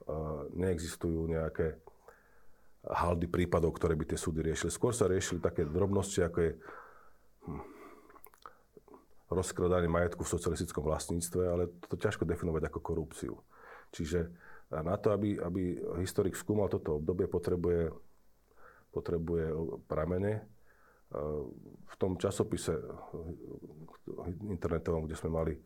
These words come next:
texty o korupcii, bol, bol jeden kolega, ktorý sa tomu venoval, ale on skúmal boj proti korupcii na základe nejakých oficiálnych dokumentov komunistickej strany. A tam z toho vychádzalo vždy to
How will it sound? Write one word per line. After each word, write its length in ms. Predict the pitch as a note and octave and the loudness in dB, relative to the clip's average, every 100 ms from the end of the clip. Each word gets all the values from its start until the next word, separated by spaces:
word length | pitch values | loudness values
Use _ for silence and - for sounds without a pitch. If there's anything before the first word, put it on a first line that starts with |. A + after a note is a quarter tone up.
| - - - - - - - C#2 C#2+ C#2+ D2 D2 C#2+ - | -16 -16 -16 -18 -18 -14 -6 -2 0 0 -2 -2 -6 -4
texty 380 | E2 - - D#2 | -4 -2 -4 -2
o 160 | D#2 | -2
korupcii, 480 | - E2 E2 - E2 | 0 -2 -2 -2 -2
bol, 300 | D#2 F2+ F#2 F2 | 2 4 4 4
bol 160 | F#2+ F2+ | 4 4
jeden 280 | E2 D#2 - - - - | 2 -2 -8 -10 -10 -2
kolega, 240 | F#2 F2 E2+ | 0 2 0
ktorý 200 | - E2+ | -2 -6
sa 80 | - | -2
tomu 160 | E2+ D#2 | -2 2
venoval, 460 | E2+ F2+ F2 E2 | 2 2 2 2
ale 160 | E2 F2 | 2 2
on 100 | F2+ | -2
skúmal 540 | - F#2 F2 F2 F2 - - - - | -2 0 2 2 -2 -8 -20 -20 -4
boj 160 | F2 F2+ | -2 0
proti 240 | F2+ E2+ | 0 -2
korupcii 480 | F2 F2 F2+ - F2 | 0 2 0 0 0
na 80 | D#2+ | 2
základe 480 | E2 E2+ D#2+ D#2+ D#2+ | 0 0 0 0 0
nejakých 480 | D#2+ D2+ D#2 - - | -2 -4 -8 -8 -8
oficiálnych 480 | - - F2 F2+ E2+ | -4 -4 0 0 0
dokumentov 480 | E2 F2+ E2 D#2+ D2+ | -2 -2 -2 -2 0
komunistickej 560 | D#2+ D#2+ - - D#2+ - | 0 0 -4 -6 -4 -4
strany. 320 | - - - - - - - - - | -4 -4 -8 -12 -20 -20 -20 -20 -8
A 80 | - | -2
tam 160 | G2+ G2+ | 0 2
z 160 | - | 4
toho 320 | G2 F#2+ F2+ | 6 6 4
vychádzalo 560 | F2+ - F2+ F2+ E2+ E2 | 2 4 4 4 4 2
vždy 120 | E2 | 0
to 80 | - | 0